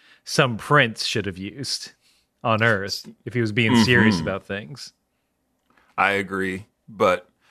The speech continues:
Speaker 2: we cannot go back in time unless
Speaker 1: Not
Speaker 2: we
Speaker 1: yet.
Speaker 2: can either get
Speaker 1: <laughs>
Speaker 2: in the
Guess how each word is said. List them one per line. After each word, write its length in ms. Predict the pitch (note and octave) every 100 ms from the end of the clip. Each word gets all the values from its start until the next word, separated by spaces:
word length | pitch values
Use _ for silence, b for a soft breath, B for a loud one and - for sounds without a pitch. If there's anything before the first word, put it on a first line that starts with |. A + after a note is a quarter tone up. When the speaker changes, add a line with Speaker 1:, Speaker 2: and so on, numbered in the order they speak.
| _
Speaker 2:
we 120 | A#2+
cannot 320 | G2 B2 B2+ C3+
go 100 | D#3+
back 220 | D3+ D3
in 100 | E3
time 500 | F3+ D#3+ D3+ D3+ D#3 -
unless 420 | A2 A2+ A2 A2
Speaker 1:
Not 140 | A2+
Speaker 2:
we 60 | E3
Speaker 1:
yet. 160 | F3+ B2
Speaker 2:
can 100 | G#2+
either 200 | G#2 G#2
get 320 | A2 G#2 -
Speaker 1:
<laughs> 40 | -
Speaker 2:
in 420 | B2+ A#2+ A2+ A2
the 320 | G#2+ A2+ G#2